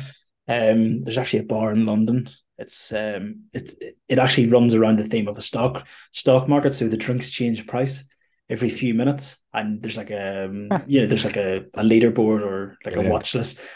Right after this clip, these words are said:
Speaker 1: of, we can see the different drinks and the different prices, and they're always chopping and changing. That's a
Speaker 2: Is that
Speaker 1: great
Speaker 2: right?
Speaker 1: place.
Speaker 2: Yeah.
Speaker 1: Yeah, so that's a great
Speaker 2: And we
Speaker 1: place
Speaker 2: should
Speaker 1: you
Speaker 2: do a
Speaker 1: can go.
Speaker 2: T B T night. Bring, get some guys, and we'll, uh, we'll
Speaker 1: Yeah.
Speaker 2: head down there. I think that'd be a good shout.
Speaker 1: Yeah, so something like that is a really
Speaker 2: <laughs>
Speaker 1: good place to, pra-, you know, practice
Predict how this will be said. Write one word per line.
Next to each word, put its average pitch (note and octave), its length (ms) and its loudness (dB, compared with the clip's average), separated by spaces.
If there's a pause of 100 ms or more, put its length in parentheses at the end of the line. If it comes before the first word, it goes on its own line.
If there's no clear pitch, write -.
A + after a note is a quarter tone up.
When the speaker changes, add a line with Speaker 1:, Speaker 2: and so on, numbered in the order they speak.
Speaker 1:
of, A2 120 -2
we A#2 80 2
can A2+ 100 2
see B2 160 4
the A#2 60 4
different A2 300 0
drinks A2 300 0
and F#2+ 80 -8
the F#2+ 60 -8
different A2 320 -8
prices, A2+ 400 -4
and G2+ 200 -8
they're G#2+ 140 -2
always G#2 240 0
chopping G#2+ 300 -4
and - 100 -10
changing. A2+ 420 0 (300)
That's - 140 0
a - 20 2
Speaker 2:
Is A2 40 2
that - 60 6
Speaker 1:
great A#2 100 6
Speaker 2:
right? B2+ 160 6
Speaker 1:
place. F2 120 4
Speaker 2:
Yeah. A2+ 220 4
Speaker 1:
Yeah, A#2+ 280 4
so - 180 -2 (100)
that's C3+ 160 2
a B2+ 40 0
great B2+ 140 2
Speaker 2:
And A2 80 0
we A2 60 2
Speaker 1:
place A#2 140 2
Speaker 2:
should A2+ 120 0
Speaker 1:
you G2+ 60 4
Speaker 2:
do - 20 4
a - 40 0
Speaker 1:
can A2+ 80 -2
go. A2 60 -6
Speaker 2:
T G#2 40 -8
B G2 140 -6
T G2 260 -10
night. F#2+ 400 -4
Bring, F#2 460 -8
get G2 120 -2
some G2+ 160 -4
guys, F#2+ 360 0
and F#2 100 -10
we'll, F2+ 160 -10 (180)
uh, F#2+ 140 -4
we'll B2+ 160 4
Speaker 1:
Yeah. A#2 80 6
Speaker 2:
head G2 160 -2
down G2 260 -4
there. F#2+ 240 -14 (220)
I F#2 40 -12
think G2 100 -8
that'd F#2+ 120 -8
be G2 60 -4
a F#2+ 60 -4
good F#2 160 -6
shout. G2+ 340 -6 (140)
Speaker 1:
Yeah, A2 340 4 (180)
so - 140 -2
something F3+ 340 2
like C3 140 2
that B2+ 140 0
is A2 100 -4
a A2+ 40 -2
really A2+ 200 0
Speaker 2:
<laughs> A2+ 40 -2
Speaker 1:
good A2 120 -4
place A#2+ 180 -2
to, A2+ 80 -12
pra-, C3 220 -10
you C3+ 100 0
know, A#2 120 0
practice - 580 -6